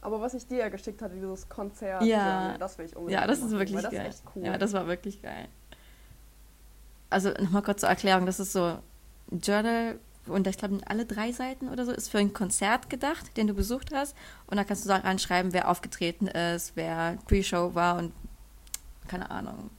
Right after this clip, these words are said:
Speaker 2: was noch dazu gehört und so. Deswegen war das ziemlich
Speaker 1: Ja.
Speaker 2: toll. Aber da wir nicht so viele Konzerte <laughs> besuchen,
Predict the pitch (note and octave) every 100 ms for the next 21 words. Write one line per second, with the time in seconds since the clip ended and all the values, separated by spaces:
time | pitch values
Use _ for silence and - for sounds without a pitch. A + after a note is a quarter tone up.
0 | - - - E3+ E3+ - E3 E3+ - -
1 | - G#3 - G#3+ - - - - - -
2 | - - - - - - - F#3 F3 E3
3 | - - - F#3+ F3+ - - - - -
4 | - - G#3+ G#3+ A3+ A3 B3 G#3+ G#3+ G3+
5 | A3+ A3 A3+ F#3+ C#4+ C#4 F4 E4 E4+ -